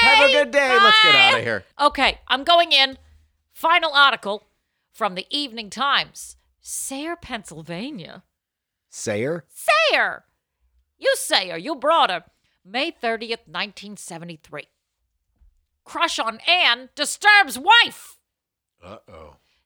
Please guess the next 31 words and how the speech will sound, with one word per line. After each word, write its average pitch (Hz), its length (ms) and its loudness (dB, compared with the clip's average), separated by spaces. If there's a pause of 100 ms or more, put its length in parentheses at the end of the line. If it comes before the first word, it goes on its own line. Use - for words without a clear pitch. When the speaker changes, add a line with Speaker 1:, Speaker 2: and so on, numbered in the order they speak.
Speaker 2:
Dear 349 220 -2
Ann 233 180 -4
Landers, 139 500 -16 (360)
I'm 339 240 0
writing 285 300 -6
to 254 100 -14
you 233 200 -10
because 202 360 -14
you 214 420 -8 (100)
are 214 180 -2
the 240 80 -6
problem. 175 520 -10 (600)
I've 269 220 0
been 277 160 -6
married 339 380 -4
to 269 120 -10
this 254 260 -6
man 175 400 -12 (240)
for 220 200 -8
eighteen 254 640 -8
years. 143 440 -18 (280)
He 226 140 -4
is 180 120 -6
a 185 60 -12
good 302 200 -8
person 185 320 -10
and 160 120 -16
I 175 60 -10
trust 196 340 -8
him 156 100 -18
completely. 147 680 -18